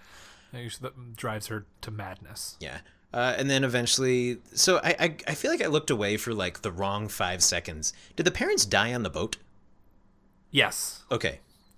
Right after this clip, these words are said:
Speaker 1: Yeah.
Speaker 2: See, I thought that they
Speaker 1: There's
Speaker 2: were
Speaker 1: actually really
Speaker 2: putting
Speaker 1: well animated water, and it looks, it loo-, they show the, the boat getting, like, engulfed with water.
Speaker 2: I see. I saw that. What I, I think I looked away. I thought Else, Else is the blonde one, right?
Speaker 1: Mm-hmm.
Speaker 2: I thought they were putting her on the boat.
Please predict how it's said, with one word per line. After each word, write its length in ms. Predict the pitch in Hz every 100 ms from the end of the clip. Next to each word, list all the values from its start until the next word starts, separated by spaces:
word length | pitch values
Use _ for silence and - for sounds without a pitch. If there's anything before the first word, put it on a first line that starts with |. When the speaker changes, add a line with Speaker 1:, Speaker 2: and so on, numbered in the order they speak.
| _ _
Speaker 1:
Yeah. 160 | 165 104
Speaker 2:
See, 160 | - 156
I 100 | 147
thought 220 | 196 180
that 60 | 160
they 60 |
Speaker 1:
There's 80 | 147
Speaker 2:
were 60 | 180
Speaker 1:
actually 220 | 180 170
really 220 | 147 165
Speaker 2:
putting 60 | 156
Speaker 1:
well 200 | 147 131
animated 420 | 135 139 123 110
water, 380 | 117 123 127 135
and 100 | 117
it 120 | 107
looks, 240 | 110 -
it 180 | - 120
loo-, 140 | 131 131
they 160 | 123 113
show 240 | - 117
the, 200 | 113 107 - -
the 100 | 156
boat 340 | 110 104 120 135
getting, 640 | 120 113 110 113 135 160 -
like, 220 | - 110
engulfed 480 | 113 110 104 - -
with 240 | 107 - -
water. 280 | 104 95 -
Speaker 2:
I 100 | 185
see. 200 | - 214
I 40 |
saw 180 | - 196
that. 140 | 247 - - -
What 280 | 143 170 -
I, 60 |
I 180 | 151 -
think 200 | - 190 -
I 80 | 151
looked 240 | 139 143
away. 420 | 135 110 104 113 -
I 120 | 123
thought 240 | - 160
Else, 260 | 131 147 - -
Else 260 | 139 127
is 80 | -
the 60 | 92
blonde 280 | 80 73 71
one, 120 | 73
right? 180 | 78 - -
Speaker 1:
Mm-hmm. 320 | 139 117 107 123 - -
Speaker 2:
I 80 | 131
thought 260 | 208 233
they 80 | 202
were 120 | 160
putting 380 | - - 123 107
her 420 | 85 - 104 107
on 200 | 101 101
the 80 | 92
boat. 400 | 73 82 151 -